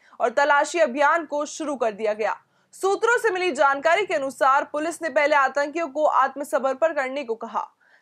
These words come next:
पुलिस ने कई बार कहने के बावजूद किसी भी आतंकी ने आत्मसमर्पण नहीं किया और पुलिसकर्मियों पर फायरिंग करना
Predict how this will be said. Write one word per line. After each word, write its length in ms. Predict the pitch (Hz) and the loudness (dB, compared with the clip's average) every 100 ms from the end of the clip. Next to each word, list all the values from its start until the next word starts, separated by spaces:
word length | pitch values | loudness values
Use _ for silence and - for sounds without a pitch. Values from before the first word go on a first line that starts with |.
| _ | _
पुलिस 300 | 254 269 262 | 0 0 0
ने 100 | 277 | -4
कई 240 | 277 269 269 | 0 0 2
बार 380 | 226 262 277 294 | 2 4 4 2
कहने 400 | 285 269 277 269 | 0 0 -2 -4
के 120 | 262 | -2
बावजूद 760 | 226 240 240 220 254 311 247 | 2 2 2 -2 -4 -4 -4
किसी 320 | 269 269 247 294 | -6 -8 -6 -2
भी 100 | 285 | 0
आतंकी 440 | 269 277 277 285 | 0 -2 -6 -6
ने 120 | 285 | 0
आत्मसमर्पण 800 | 262 247 262 262 269 262 269 269 | 0 0 -4 -6 -4 -4 -4 -6
नहीं 280 | 226 233 294 | -8 -8 -8
किया 300 | 285 294 302 | -4 0 4
और 160 | 302 277 | 2 2
पुलिसकर्मियों 680 | 269 262 - 262 247 285 294 | -4 -6 -4 -4 -4 -6 -4
पर 180 | 277 277 | -4 -2
फायरिंग 420 | 262 240 254 254 | 0 0 -2 -6
करना 380 | 247 240 226 | -6 -2 -4